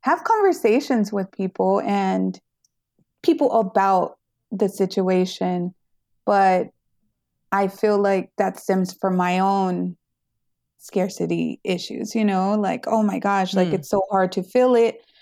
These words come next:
Speaker 1: For me, it's also, like, decolonizing our mind, letting go of that control, because that's the, the purpose of the pantry, of letting it be so free and open is,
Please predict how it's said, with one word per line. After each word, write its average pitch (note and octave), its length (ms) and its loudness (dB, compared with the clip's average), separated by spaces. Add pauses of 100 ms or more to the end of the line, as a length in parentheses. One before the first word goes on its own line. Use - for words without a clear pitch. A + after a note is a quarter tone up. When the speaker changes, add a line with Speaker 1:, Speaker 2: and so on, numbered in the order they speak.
(140)
Speaker 1:
For B3 140 4
me, D#4 320 4
it's C#4 140 2
also, A3 320 4
like, A3 480 -2 (800)
decolonizing G3+ 1080 0
our F3 160 -2
mind, E3+ 640 -2 (960)
letting A#3+ 320 4
go A3 240 4
of G3+ 120 0
that G3 240 0
control, F#3+ 920 0
because G3 580 -4 (460)
that's G#3 380 0
the, A#3+ 360 2 (340)
the G3+ 120 0
purpose G#3+ 640 -2
of F3+ 120 -2
the F#3 80 -4
pantry, F#3 680 -4 (300)
of F#3+ 160 -2
letting G#3 320 4
it G3 120 -4
be F#3+ 160 -2
so F#3 260 -4
free F#3+ 260 -2
and F3+ 140 -4
open G3+ 380 -2
is, F#3+ 280 -6